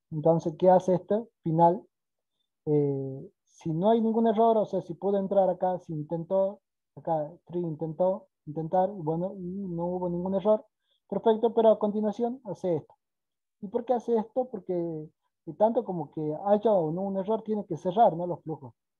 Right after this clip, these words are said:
Por eso hace texto punto close y archivo punto close.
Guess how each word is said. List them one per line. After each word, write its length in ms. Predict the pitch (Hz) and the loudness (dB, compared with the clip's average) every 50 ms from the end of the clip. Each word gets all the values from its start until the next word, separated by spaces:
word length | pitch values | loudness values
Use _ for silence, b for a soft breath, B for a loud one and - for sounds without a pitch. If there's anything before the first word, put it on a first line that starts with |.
| _ _ _ _ - | _ _ _ _ -6
Por 120 | 175 175 | -6 -4
eso 180 | 185 185 - 185 | -4 -4 -8 -10
hace 180 | - - 160 | -10 -12 -12
texto 300 | 151 180 175 170 - 165 | -10 -10 -10 -10 -12 -16
punto 220 | 151 156 147 147 - | -16 -16 -16 -14 -6
close 360 | - 175 185 196 208 196 - - | -2 2 2 2 2 -2 -6 -8
y 80 | 165 | -8
archivo 380 | 143 135 - - 170 156 147 151 | -8 -8 -8 -10 -8 -8 -10 -10
punto 200 | - 147 139 - | -12 -14 -14 -12
close. 340 | - 147 135 131 139 _ | -12 -12 -12 -12 -14 _